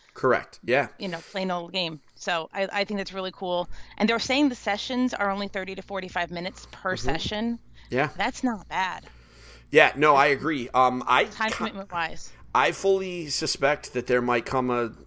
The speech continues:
Speaker 1: like, a Saturday this summer where we just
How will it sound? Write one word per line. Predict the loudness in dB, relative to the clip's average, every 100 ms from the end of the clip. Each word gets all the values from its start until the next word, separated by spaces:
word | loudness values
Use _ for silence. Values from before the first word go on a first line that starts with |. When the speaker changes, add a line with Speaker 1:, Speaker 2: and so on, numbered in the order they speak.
| -20 -20 -20 -4
Speaker 1:
like, | -4 0
a | -2
Saturday | -2 -2 0 2 2 4 2 0
this | -2 0
summer | 0 2 0
where | 0 -2
we | -2 -6
just | -6 -6